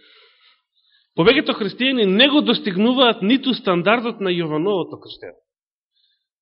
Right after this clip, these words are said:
Зошто? Затоа што кога тие исповедаат своји гревови, значи дури и оние мал број проценти што тоа го прават, кога тие исповедаат гревови, дали тоа го прават на свештеник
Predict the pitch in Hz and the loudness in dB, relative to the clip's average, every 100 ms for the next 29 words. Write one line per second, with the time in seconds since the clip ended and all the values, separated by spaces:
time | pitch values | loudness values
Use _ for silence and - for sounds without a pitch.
0 | _ _ _ - 107 156 151 247 247 _ | _ _ _ -16 -4 -4 -4 -10 -12 _
1 | _ _ _ 139 220 277 - 196 160 - | _ _ _ -6 -4 -4 -4 -4 -4 -8
2 | - _ _ _ 165 165 175 262 277 233 | -20 _ _ _ -8 -8 -4 -2 0 -2
3 | 220 175 170 269 226 - - 165 143 135 | -4 -4 -2 0 0 -2 -6 -6 -4 -2
4 | 131 123 120 220 147 147 151 143 196 180 | -2 -2 -6 -8 -8 -8 -4 0 2 2
5 | 180 175 139 - - 123 147 180 180 160 | 2 0 0 -6 -16 -8 -2 0 0 -2
6 | 127 165 147 151 147 175 156 147 - 123 | -2 -2 -2 -4 -6 -4 -4 -8 -12 -8
7 | 151 139 110 - 117 107 190 - - 127 | -4 -4 -6 -8 -6 -6 -8 -14 -16 -8
8 | 127 196 - 135 135 185 123 113 110 110 | -4 -4 -4 -6 -2 -2 -2 -6 -8 -8
9 | 113 170 220 - - _ 160 151 151 147 | -8 -10 -14 -18 -20 _ 0 2 2 0
10 | 131 143 147 131 131 127 160 156 139 135 | 0 -2 -2 -2 -8 -8 -8 -6 -6 -8